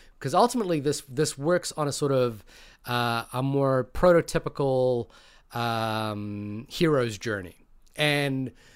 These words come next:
but the, the idea that they have fun with at the beginning of this film is that, "Oh, is it, is this the hero? No, it's not. Is this the hero? No, it's not. Is this the hero? No, it's not."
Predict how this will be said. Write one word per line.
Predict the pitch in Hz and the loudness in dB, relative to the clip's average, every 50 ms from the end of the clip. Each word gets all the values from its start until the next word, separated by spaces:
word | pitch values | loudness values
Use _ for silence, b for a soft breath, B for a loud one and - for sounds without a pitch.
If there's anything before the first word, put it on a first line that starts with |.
| b b b 160 | b b b -4
but | 151 139 | -4 -2
the, | 160 156 151 147 147 143 | -2 0 0 0 -2 -2
the | 127 147 165 | -2 0 0
idea | 170 165 170 214 214 | 0 2 2 0 0
that | 175 156 - | -2 -2 -2
they | 147 139 | 0 0
have | 143 143 - | 0 0 -2
fun | - - 226 226 233 214 | -4 -4 -2 -2 0 0
with | 180 147 127 | 0 0 -2
at | 127 - | -4 -8
the | 120 | -8
beginning | 120 143 151 208 240 220 | -4 -2 0 0 0 0
of | 165 | 0
this | 139 131 - | -2 -2 -2
film | - 143 131 131 123 | -2 -2 -2 -2 -4
is | 113 110 | -4 -2
that, | 131 131 139 - | -2 -2 0 2
"Oh, | 196 208 143 98 90 - - - | 4 4 4 2 -2 -10 -16 -8
is | - 135 120 120 | -4 -4 -4 -4
it, | 123 - - - - | -4 -10 -10 -10 -8
is | 117 107 | -4 0
this | 135 202 202 | 0 0 0
the | - 208 | 0 0
hero? | 190 214 220 226 214 127 | 0 2 2 2 0 -2
No, | 101 101 104 110 120 139 | -4 -6 -4 -2 0 0
it's | 147 - - | -2 -2 -2
not. | 180 160 - - - | -2 -2 -4 -4 -8
Is | 117 101 95 | -10 -4 -2
this | 131 190 190 | -2 -2 0
the | - 208 | -2 -4
hero? | 165 190 208 214 214 180 | -4 -2 0 0 0 0
No, | 110 92 107 120 | -2 -2 -4 -4
it's | 131 - | -4 -2
not. | - 175 143 95 87 | -2 -2 -2 -2 -4
Is | 98 92 92 | -10 -8 -4
this | 117 185 185 - | -2 -2 -2 -2
the | 208 | -2
hero? | 175 196 202 208 185 | -2 -2 -2 -2 -2
No, | - 92 101 117 | -4 -4 -4 -4
it's | 139 131 - 147 | -4 -4 -4 -4
not." | 127 104 80 - | -4 -6 -6 -10